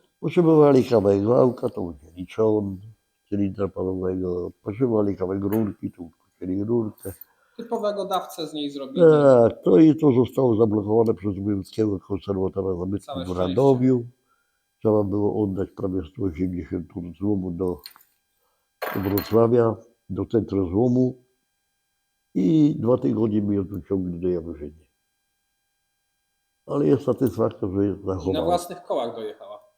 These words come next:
Speaker 1: Na własnych koś-, kołach z zawrotną prędkością, nie przekraczającą piętnaście kilometrów na godzinę. Ciągniona była raz elektrowóz, tam gdzie trakcja, to był
Speaker 2: Mhm.
Speaker 1: elektrowóz, jak nie było, to, to spalinówka. Dwa tygodnie prawie jechaliśmy.
Speaker 2: O Jezu.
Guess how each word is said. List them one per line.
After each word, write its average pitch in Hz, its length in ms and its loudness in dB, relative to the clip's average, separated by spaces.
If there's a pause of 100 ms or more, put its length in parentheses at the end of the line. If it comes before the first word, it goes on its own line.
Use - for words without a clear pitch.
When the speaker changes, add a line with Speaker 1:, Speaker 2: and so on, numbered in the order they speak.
Speaker 1:
Na 98 160 -2
własnych 110 380 -6
koś-, 127 260 0 (380)
kołach 131 400 2
z 120 200 4
zawrotną 104 520 0
prędkością, 107 540 -4
nie 110 220 4
przekraczającą 110 1000 0
piętnaście - 580 -8
kilometrów 92 420 -8
na 87 100 -8
godzinę. 101 500 -6 (720)
Ciągniona 104 560 -2
była 92 380 -2
raz 90 160 -4 (240)
elektrowóz, 123 540 -4
tam 135 100 -6
gdzie 110 140 -2
trakcja, 120 380 -2
to - 40 -16
był 107 100 -10
Speaker 2:
Mhm. 90 220 -6
Speaker 1:
elektrowóz, 135 580 -2
jak 92 120 -6 (260)
nie 98 60 -6
było, 113 300 2
to, 90 220 -6
to 85 100 -20
spalinówka. 110 800 -8 (160)
Dwa 117 100 2
tygodnie 107 440 -2
prawie 87 300 -18
jechaliśmy. - 600 -20 (140)
Speaker 2:
O 123 100 -16
Jezu. 123 240 -14